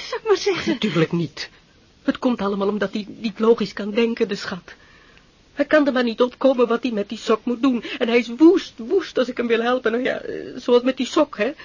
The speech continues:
Speaker 2: Maar ik doe het toch.
Speaker 1: Wat afschuwelijk voor jou.
Speaker 2: Nee, nee, voor hem. Voor hem is het erg.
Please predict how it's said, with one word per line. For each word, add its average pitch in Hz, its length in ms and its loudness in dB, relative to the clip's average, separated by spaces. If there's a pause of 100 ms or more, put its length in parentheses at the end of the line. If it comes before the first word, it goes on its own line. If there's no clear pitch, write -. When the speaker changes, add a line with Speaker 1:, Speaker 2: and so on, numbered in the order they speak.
(120)
Speaker 2:
Maar - 200 4
ik - 240 -4
doe 139 140 -4
het 147 140 -8
toch. - 380 -2 (1040)
Speaker 1:
Wat 254 120 -14
afschuwelijk 277 640 -4
voor 226 120 -10
jou. 202 180 -8 (100)
Speaker 2:
Nee, 190 400 -8 (380)
nee, 185 220 -12
voor 180 180 -14
hem. 175 160 -14 (1300)
Voor - 160 -12
hem 208 160 -6
is 202 100 -8
het - 80 -16
erg. - 340 -14